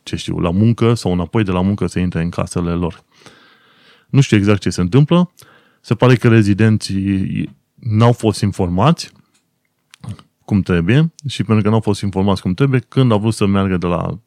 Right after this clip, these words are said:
serviciu seara spre casă, gorilele de la echipele de securitate nu le-au permis să intre prin, în case. De, practic să trece, să treacă pe anumite alei ca să ajungă la casele lor. Și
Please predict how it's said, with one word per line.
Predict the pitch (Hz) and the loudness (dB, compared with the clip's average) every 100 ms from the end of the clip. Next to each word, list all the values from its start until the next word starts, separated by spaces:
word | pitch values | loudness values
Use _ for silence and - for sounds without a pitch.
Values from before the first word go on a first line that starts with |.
| _ _ _ _ _ _ _ | _ _ _ _ _ _ _
serviciu | - 95 104 - | -6 -2 -2 0
seara | 95 110 95 | 0 2 2
spre | 87 117 | 0 -6
casă, | - 147 - 127 131 - _ _ _ _ _ _ _ - | 0 0 2 -2 -2 -6 _ _ _ _ _ _ _ -6
gorilele | 117 110 101 104 95 95 | 4 4 6 4 4 2
de | 90 | 0
la | 92 87 | 0 0
echipele | 90 95 82 92 | -2 -6 -4 -4
de | 85 | -4
securitate | 82 - 98 92 117 123 | -6 -6 -4 -2 -2 0
nu | 113 | 2
le-au | 101 87 | 2 2
permis | 90 90 85 | 0 -2 -2
să | 90 | -2
intre | 90 85 | -2 -2
prin, | 80 87 90 87 | -4 -2 -2 -2
în | 80 92 | -2 -4
case. | - 104 - 85 | 0 0 0 -4
De, | 92 | -4
practic | - 104 - 104 | 0 0 0 -2
să | 107 | -2
trece, | 107 107 104 98 | -2 0 0 0
să | 92 - | 0 -2
treacă | 113 107 | -2 -2
pe | 95 | -2
anumite | 95 98 92 - | 0 0 0 0
alei | 87 123 151 | 2 2 2
ca | 120 | 0
să | - | -2
ajungă | 110 110 95 | -2 0 0
la | 95 | -2
casele | - 98 - 92 | -2 -6 -2 -2
lor. | 92 92 78 | 0 0 -4
Și | - - | -12 -10